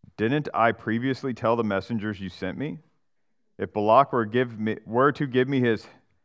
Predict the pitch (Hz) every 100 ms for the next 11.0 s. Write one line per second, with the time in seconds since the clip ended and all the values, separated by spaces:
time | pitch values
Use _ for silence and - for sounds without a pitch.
0 | _ - 147 135 73 - - 127 107 -
1 | 135 135 170 156 101 85 87 - _ _
2 | _ - 101 113 98 110 139 - 113 107
3 | 104 95 92 87 90 90 - 90 82 82
4 | - 101 110 120 73 80 _ _ _ _
5 | _ _ _ _ _ _ - 131 147 151
6 | 139 165 156 151 123 120 151 151 104 98
7 | 113 135 101 95 98 110 139 233 - -
8 | _ _ _ _ _ _ _ _ _ _
9 | _ _ _ - 104 139 156 113 104 107
10 | 104 113 127 151 196 120 80 67 - -